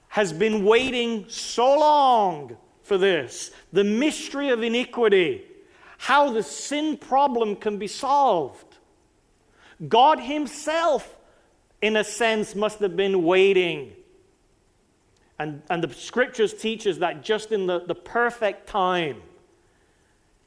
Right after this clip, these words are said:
in the fullness of time, God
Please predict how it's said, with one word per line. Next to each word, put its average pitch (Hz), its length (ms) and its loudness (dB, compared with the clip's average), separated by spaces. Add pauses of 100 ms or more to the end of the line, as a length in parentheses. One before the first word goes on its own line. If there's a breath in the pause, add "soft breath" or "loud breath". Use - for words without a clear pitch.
(140)
in 160 80 -8
the 160 80 -4
fullness 233 640 0
of 202 180 -2
time, 175 600 0 (760)
God 208 320 4